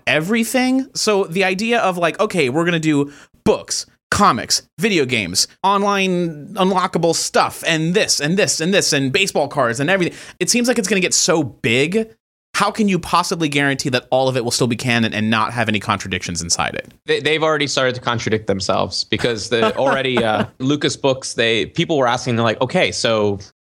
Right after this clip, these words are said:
Speaker 2: the movies and Clone Wars are the only things canon." Does that mean the novelizations, the comic adaptations, da, da, da, da? And so, Lu-, you know, Lucas Books put out a tweet that said, "Yeah, if the novelizations are canon, you know, the seven novelizations, Clone Wars plus the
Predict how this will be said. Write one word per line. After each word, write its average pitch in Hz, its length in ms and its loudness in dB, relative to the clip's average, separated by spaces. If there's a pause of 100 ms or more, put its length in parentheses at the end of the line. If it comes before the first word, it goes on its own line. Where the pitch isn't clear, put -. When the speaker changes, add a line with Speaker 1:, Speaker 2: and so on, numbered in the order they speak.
Speaker 2:
the 101 200 -2
movies 131 580 0
and 110 360 0
Clone 143 260 0
Wars 110 260 2
are 107 40 2
the 110 100 2
only 110 160 2
things 104 240 -2
canon." 95 400 -2 (720)
Does 117 180 0
that 113 220 0
mean 104 520 0
the 101 500 0 (140)
novelizations, 110 840 -2
the - 80 -2
comic 135 380 0
adaptations, 170 800 0
da, 110 80 0
da, 113 160 2
da, 127 60 0
da? 170 280 0 (180)
And 131 180 -2
so, 147 260 2
Lu-, 147 260 -2
you 139 140 0
know, 123 100 2
Lucas 127 300 -2
Books - 240 -4
put 131 160 -2
out 127 100 2
a 113 60 0
tweet 120 280 -2
that 98 140 0
said, 104 420 0 (120)
"Yeah, 117 340 0
if 113 80 0
the 107 60 -2
novelizations 113 720 0
are 110 60 0
canon, 95 360 -4 (320)
you 131 100 0
know, 131 60 2
the 127 120 0
seven 160 360 0
novelizations, 104 600 -2
Clone 143 280 -2
Wars 143 280 0
plus - 460 -2
the 107 460 0